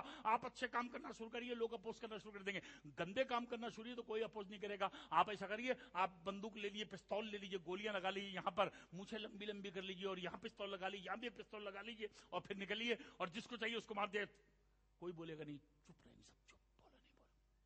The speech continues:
कोई, कोई नहीं बोलेगा आप बहुत गंदे आदमी हो, क्योंकि कोई नहीं बोलेगा। लेकिन आप ऐसे करिए, बंदूक बेच दीजिए, पिस्तौल बेच दीजिए, गोलियां बेच दीजिए, छोड़ दीजिए, सब मुझे कटवा लीजिए, दाढ़ी भी कटवा लीजिए,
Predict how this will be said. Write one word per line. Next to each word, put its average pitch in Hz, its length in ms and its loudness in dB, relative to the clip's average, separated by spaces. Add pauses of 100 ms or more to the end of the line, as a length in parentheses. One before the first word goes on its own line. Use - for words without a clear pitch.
(160)
कोई, 226 280 -6 (280)
कोई 330 160 4
नहीं 302 100 2
बोलेगा 254 300 4
आप 220 80 6
बहुत 208 240 0
गंदे 185 200 0
आदमी 160 260 2
हो, 135 140 -6 (760)
क्योंकि 180 320 -6 (460)
कोई 180 120 0
नहीं 147 100 -2
बोलेगा। 110 260 -8 (200)
लेकिन 180 180 2
आप 175 120 0
ऐसे 170 120 -6
करिए, 175 260 -2 (200)
बंदूक 170 300 -4
बेच 151 200 -2
दीजिए, 160 240 -6
पिस्तौल 160 360 -6
बेच 143 180 -8
दीजिए, 139 420 -8 (560)
गोलियां 156 440 -2
बेच 143 200 -4
दीजिए, 139 320 -10
छोड़ 147 280 -10
दीजिए, 139 200 -12
सब 139 140 -10
मुझे 139 220 -12
कटवा 127 260 -10
लीजिए, 131 320 -12 (1700)
दाढ़ी 147 240 0
भी 143 160 -8
कटवा 131 180 -6
लीजिए, 139 220 -4